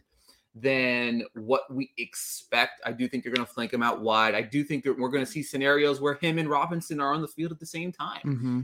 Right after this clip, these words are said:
Speaker 1: and it would be very wise. They have weapons down in Jacksonville. I think it's gonna be a sleeper team this year, but with the quarterback,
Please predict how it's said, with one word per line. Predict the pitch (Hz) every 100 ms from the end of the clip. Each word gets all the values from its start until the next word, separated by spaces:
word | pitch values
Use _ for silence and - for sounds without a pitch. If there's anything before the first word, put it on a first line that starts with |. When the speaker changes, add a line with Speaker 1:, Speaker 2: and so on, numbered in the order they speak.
| 131
Speaker 1:
and | 135
it |
would | 135 131
be | 131 123
very | 139 147 131
wise. | 120 95 101
They | 147 151
have | - - 147 147 113
weapons | 98 131 156 135 120 101
down | 120 127 131
in | 110
Jacksonville. | 98 107 113 - 143 160 160 - - _ -
I | 156
think | 208
it's | 226
gonna | 214 202
be | 160
a |
sleeper | 143 175 160 135
team | 135 117
this | 107 -
year, | 110
but | 98 120 110 - _ _ _ _ _ _ _ _ _
with | 117 156 202 -
the | 165
quarterback, | - 156 147 131 139 135